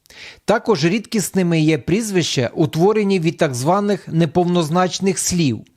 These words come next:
най, нех, нехай, хай. І ще одна цікава група. Є прізвища, співвідносні із вигуками і так званими звуконаслідувальними словами. Гета від гейта.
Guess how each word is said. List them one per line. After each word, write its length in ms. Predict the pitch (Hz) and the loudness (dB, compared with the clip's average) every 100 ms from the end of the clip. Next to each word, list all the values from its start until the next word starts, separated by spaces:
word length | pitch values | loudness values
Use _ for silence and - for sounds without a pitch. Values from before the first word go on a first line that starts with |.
| - - - | -20 -20 -4
най, 460 | 120 156 202 202 - | 0 2 2 -2 -6
нех, 560 | 147 139 170 190 180 - - | -2 2 2 2 -2 -10 -4
нехай, 600 | 143 143 - 160 165 170 - | -2 -2 0 0 0 -4 -12
хай. 460 | - - 147 110 113 - - | -12 -2 0 0 -6 -14 0
І 140 | 175 | 2
ще 220 | - 269 | 4 2
одна 260 | 240 170 170 | 2 2 0
цікава 480 | 123 160 202 185 175 | 0 2 2 2 2
група. 480 | 180 175 104 113 - _ - - | 2 2 0 -4 -4 _ -6 0
Є 200 | 135 165 | 0 2
прізвища, 720 | 180 240 226 196 - 147 120 | 0 0 2 0 2 0 0
співвідносні 1040 | - - 170 156 165 151 208 240 - 160 | -4 -2 0 2 0 2 2 0 -2 -4
із 300 | 170 196 139 | 0 0 2
вигуками 760 | 143 226 151 135 131 117 98 - | 2 2 0 -2 0 0 -2 -2
і 100 | - | -2
так 220 | 135 151 | 0 -2
званими 580 | 120 143 214 214 196 190 - | 0 0 0 0 -2 -4 -4
звуконаслідувальними 1300 | 123 135 202 190 170 156 - 190 175 180 185 185 190 | -2 0 0 0 0 0 0 0 2 2 2 2 0
словами. 600 | - 180 190 170 123 104 - _ _ - - - | 0 0 0 0 0 -6 -12 _ _ -20 -20 -6
Гета 600 | - 156 226 226 123 98 - | 2 2 2 -2 -6 -6 -4
від 260 | 131 143 | -2 2
гейта. 540 | 135 185 185 - 110 | 2 2 0 -2 -10